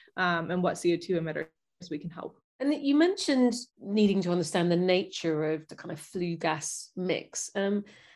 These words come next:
Speaker 2: and this has come up in a couple of things before, and this is a total layman's question, but you were talking about it in terms of the, the density of the C O two, the, the actual kind of the mix of it. But I know I've heard from other, um, some C O two reuse and other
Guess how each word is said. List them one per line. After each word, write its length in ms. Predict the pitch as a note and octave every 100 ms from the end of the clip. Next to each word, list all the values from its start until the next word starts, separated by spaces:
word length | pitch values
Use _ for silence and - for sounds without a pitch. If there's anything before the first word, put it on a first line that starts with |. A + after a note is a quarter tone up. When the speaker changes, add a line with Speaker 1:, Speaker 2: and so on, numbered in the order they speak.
| -
Speaker 2:
and 80 | B3
this 120 | C#4
has 100 | F4
come 180 | - B3+
up 140 | B3
in 80 | G#3+
a 100 | G3+
couple 280 | G3 A3 A#3
of 60 |
things 180 | G#3+ F3+
before, 260 | E3+ G#3+ G3
and 80 | G3
this 240 | G#3 G#3+
is 140 | A#3
a 60 | F#3+
total 440 | - A3+ G#3 F3+
layman's 440 | E3+ E3 E3 D3 D3+
question, 420 | D#3+ D#3 D3 D3
but 180 | D#3 - - - -
you 160 | A3
were 80 | B3+
talking 240 | C4 B3 A3
about 160 | F#3+
it 120 | F3
in 120 | D#3+ E3+
terms 420 | F3+ E3+ E3+ E3
of 160 | D#3+
the, 100 | E3+ E3
the 100 | E3
density 680 | D3+ F3 D#3+ - D#3 E3+ D#3
of 100 | D#3
the 40 |
C 220 | D#3 E3
O 120 | D#3+
two, 420 | D#3 - E3 D#3 D#3
the, 180 | D#3+ -
the 100 | E3+
actual 280 | - -
kind 200 | D#3+ E3+
of 80 | D#3 D3+
the 60 | E3+
mix 420 | F#3 F#3 - -
of 60 |
it. 140 | E3 D3+ - - _ -
But 160 | A4 _ - - C4+
I 120 | C4+
know 180 | C#4 D4
I've 140 | C4+
heard 280 | C4+ B3+ A#3+
from 200 | A#3+ G#3+
other, 480 | A3 B3+ G3+ F3 -
um, 300 | F3 E3+ F3
some 400 | E3+ B3 A3+ G#3
C 160 | - G3+
O 60 |
two 240 | F#3 - F#3
reuse 320 | A#3+ A#3+ G#3+
and 100 | G3
other 240 | F#3 E3+